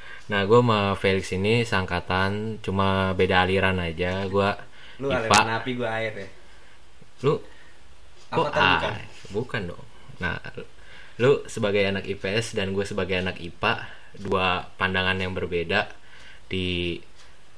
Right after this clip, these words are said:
Speaker 1: eh, apa ya, menjalankan tugas yang sama, ngejalanin fest gitu. Nah, bisa dibilang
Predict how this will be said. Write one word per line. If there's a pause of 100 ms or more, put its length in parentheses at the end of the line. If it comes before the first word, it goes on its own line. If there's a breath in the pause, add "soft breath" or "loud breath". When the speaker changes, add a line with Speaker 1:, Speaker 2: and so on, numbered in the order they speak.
(200)
Speaker 1:
eh, (400)
apa
ya,
menjalankan
tugas
yang
sama,
ngejalanin
fest
gitu. (160)
Nah, (1120)
bisa
dibilang